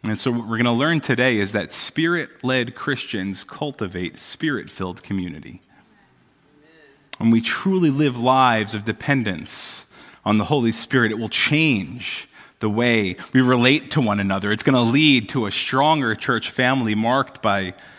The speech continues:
selflessness, marked by servanthood, marked by humility, marked by love.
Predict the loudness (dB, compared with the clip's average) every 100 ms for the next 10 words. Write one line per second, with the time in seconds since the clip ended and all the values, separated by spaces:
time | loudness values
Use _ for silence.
0 | -12 0 2 2 0 -8 -8 -8 -10 -12
1 | -18 -18 -18 -20 -16 -6 -4 -4 -6 -8
2 | -6 -2 0 -2 -4 -8 -8 -6 -6 -6
3 | -6 -6 -2 0 0 0 -2 -2 -2 -4
4 | -8 -16 -18 _ _ 0 2 2 0 -8
5 | -18 -20